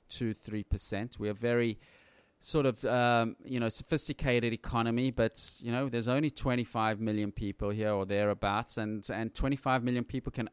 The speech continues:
only spend so much. So, um, the export markets are really important for Australia.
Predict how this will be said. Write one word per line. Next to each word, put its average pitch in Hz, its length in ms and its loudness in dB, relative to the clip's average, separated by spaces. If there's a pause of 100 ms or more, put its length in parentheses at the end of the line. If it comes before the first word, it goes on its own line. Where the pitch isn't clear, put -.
only 131 280 2
spend 117 500 -2
so 113 400 2
much. 107 480 -4
So, 107 480 0
um, 104 380 0
the 104 100 -8
export 127 400 0
markets 123 400 0
are 113 60 2
really 117 320 2
important 110 500 0
for 98 140 -6
Australia. 95 500 -6